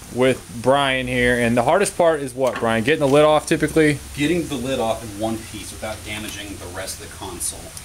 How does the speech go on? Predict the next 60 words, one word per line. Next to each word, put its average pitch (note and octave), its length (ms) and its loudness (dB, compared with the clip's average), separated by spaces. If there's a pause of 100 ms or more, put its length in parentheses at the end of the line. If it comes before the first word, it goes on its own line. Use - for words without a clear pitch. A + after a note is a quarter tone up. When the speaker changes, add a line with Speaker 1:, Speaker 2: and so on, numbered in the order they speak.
(220)
Speaker 2:
I - 40 -14
mean, G2+ 100 -8
anybody D3+ 320 2
can A#2 120 -8
just G#2 120 -10
rip A2+ 160 -8
the - 60 -10
lid G#2+ 200 -4
off F#2 200 -4
of F#2+ 100 -14
a F2 100 -14
T G#2+ 140 -8
V, G2 160 -10
but F#2 100 -14
you're G2 120 -14
gonna - 100 -12
crack A#2 340 -8
all B2+ 140 -6
the A#2+ 60 -8
plastic - 460 -10
in A2 60 -14
the - 60 -14
front. - 280 -14
If - 140 -18
you B2 80 -10
have A#2 80 -12
a - 40 -16
cracked B2+ 320 -6
plastic B2 300 -6
front, A#2+ 300 -10
what's G#2+ 200 -8
the G#2 60 -14
point G#2 180 -8
of F#2+ 40 -12
having F#2+ 140 -10
the F#2 80 -12
T G2 140 -12
V F#2 80 -12
tank F2 180 -10
in E2+ 80 -14
the E2 60 -12
first F2+ 300 -12
place? - 200 -10 (100)
Speaker 1:
So B2 300 2
our, B2+ 200 4
this C3 220 0
is C#3 140 0
our C3+ 80 4
critical C3 320 0
part C#3 240 4
here, G#3+ 120 -2
this G#3+ 180 -2
Speaker 2:
This - 20 -2
is - 160 4
Speaker 1:
mission E3+ 60 -2
Speaker 2:
the F3 80 -2
Speaker 1:
critical D#3 280 2
Speaker 2:
critical A2 120 2
Speaker 1:
part. G#2+ 160 2
Speaker 2:
part. - 120 -10